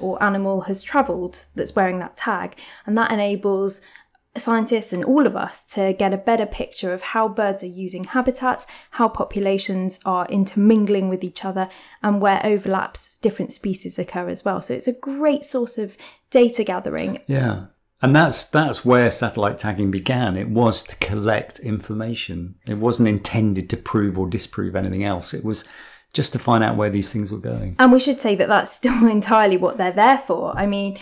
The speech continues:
Speaker 1: we are using these satellite tags entirely for that reason. It just so happens that, unfortunately, researchers are noticing that <laughs> many of their tags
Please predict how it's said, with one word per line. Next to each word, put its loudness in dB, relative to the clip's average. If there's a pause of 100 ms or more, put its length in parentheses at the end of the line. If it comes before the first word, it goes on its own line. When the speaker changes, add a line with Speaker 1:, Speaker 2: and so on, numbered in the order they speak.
(240)
Speaker 1:
we 6
are 8
using 2
these -4
satellite -8
tags -10
entirely -4
for -14
that -8
reason. -4
It -8
just -4
so -2
happens -4 (300)
that, 0
unfortunately, -2
researchers -4
are 0
noticing 0
that 2
<laughs> -
many 10
of 0
their 0
tags 0